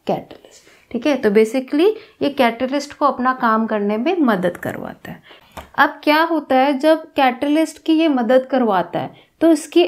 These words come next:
एनर्जी जो है वो जो प्रोवाइड करता है, जिस वजह से ये खुद भी डिफॉर्म हो जाता है,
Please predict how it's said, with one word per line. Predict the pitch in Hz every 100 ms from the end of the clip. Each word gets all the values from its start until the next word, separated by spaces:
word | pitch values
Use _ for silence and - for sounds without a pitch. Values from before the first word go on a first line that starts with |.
| 302
एनर्जी | 247 240 240 240 320 294
जो | 277
है | 269 262 269
वो | 302
जो | 294
प्रोवाइड | 302 247 226 220 269 269
करता | 240 190 202
है, | 240
जिस | 214 247 262 262
वजह | 262 294
से | 294 311
ये | 349
खुद | 349 269 240
भी | 233 294
डिफॉर्म | 233 208 214 185
हो | 185 -
जाता | - -
है, | -